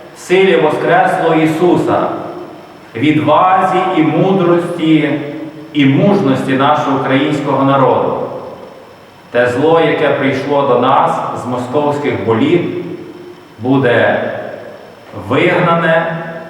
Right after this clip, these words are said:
геть з нашої української землі. Бажаю всім українцям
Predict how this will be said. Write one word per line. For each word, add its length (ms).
геть 640
з 20
нашої 480
української 760
землі. 500
Бажаю 500
всім 380
українцям 640